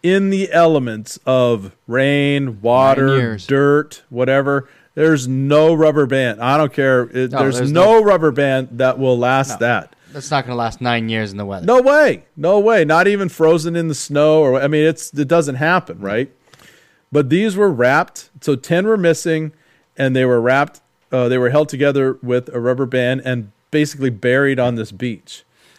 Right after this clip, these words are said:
Speaker 2: 'Cause I think they actually said there was three bundles
Speaker 1: Yes,
Speaker 2: that
Speaker 1: there
Speaker 2: were
Speaker 1: were.
Speaker 2: all together, and that's what made it even weirder. If it had been one bundle, eh, you know,
Speaker 1: Yeah,
Speaker 2: whatever,
Speaker 1: but
Speaker 2: you
Speaker 1: there
Speaker 2: could
Speaker 1: were
Speaker 2: come up
Speaker 1: three.
Speaker 2: But there were three, and how did three bundles stay together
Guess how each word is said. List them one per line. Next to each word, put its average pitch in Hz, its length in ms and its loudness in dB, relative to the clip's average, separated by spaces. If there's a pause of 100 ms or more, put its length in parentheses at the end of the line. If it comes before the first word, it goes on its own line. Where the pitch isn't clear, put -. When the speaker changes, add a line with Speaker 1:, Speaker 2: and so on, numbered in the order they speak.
(140)
Speaker 2:
'Cause 135 80 -8
I 143 60 -4
think 170 160 -6
they 170 60 -2
actually 139 180 -4
said 139 120 -10
there 120 80 -4
was 104 140 -12
three 139 240 -8
bundles 85 540 -14 (480)
Speaker 1:
Yes, 143 360 0
Speaker 2:
that 123 80 -4
Speaker 1:
there 135 100 2
Speaker 2:
were 139 60 2
Speaker 1:
were. 147 60 2
Speaker 2:
all 135 160 0
together, 123 320 -4
and 117 100 -6
that's 135 180 -2
what 147 100 -2
made 131 160 -2
it 123 60 -4
even 113 200 -6
weirder. 110 420 -8
If 107 80 -14
it 131 40 -4
had 127 100 -6
been 127 180 -4
one 143 200 -2
bundle, 156 500 -2
eh, 254 460 -12
you 208 60 -14
know, 185 160 -10
Speaker 1:
Yeah, 185 80 -4
Speaker 2:
whatever, 202 240 2
Speaker 1:
but - 40 -4
Speaker 2:
you 139 60 -2
Speaker 1:
there 160 120 4
Speaker 2:
could 170 60 2
Speaker 1:
were 165 60 4
Speaker 2:
come 160 100 -2
up 156 60 -4
Speaker 1:
three. 196 240 2 (160)
Speaker 2:
But 131 120 -8
there 160 120 0
were 160 100 0
three, 160 300 -6
and 101 100 -6
how 139 180 -2
did 156 200 -8
three 156 280 -8
bundles 160 460 -4
stay 127 320 -6
together 127 640 -8